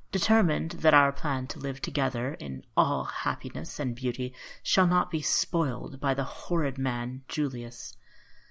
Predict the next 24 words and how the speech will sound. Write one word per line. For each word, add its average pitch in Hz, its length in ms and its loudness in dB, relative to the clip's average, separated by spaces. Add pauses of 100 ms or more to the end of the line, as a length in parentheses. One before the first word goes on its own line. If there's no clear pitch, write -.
(500)
I 214 80 8
wonder 208 380 2
sometimes 139 680 -2
if 165 120 -4
he - 160 -2
was 151 180 0
sent - 420 0
by 135 180 -6
our 120 280 -4
father, 143 520 4 (640)
if 185 140 0
the 196 100 0
poet 196 400 12
only 180 260 0
wished 160 380 0
to - 80 -4
spare 170 420 2
Mary 156 480 0
and 151 140 -4
I 135 240 0
from 139 220 -4
that 131 280 -4
awful 151 320 0
truth 143 540 -2